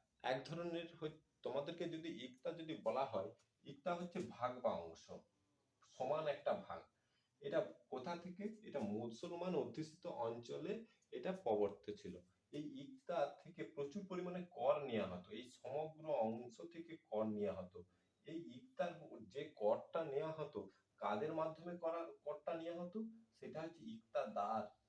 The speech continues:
ইক্তাদারের মাধ্যমে করটা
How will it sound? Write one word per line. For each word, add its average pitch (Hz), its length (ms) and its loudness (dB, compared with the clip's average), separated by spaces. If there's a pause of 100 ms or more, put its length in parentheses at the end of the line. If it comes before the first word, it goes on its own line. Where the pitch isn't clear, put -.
(200)
ইক্তাদারের 143 800 -2
মাধ্যমে 143 600 -2 (380)
করটা 180 540 0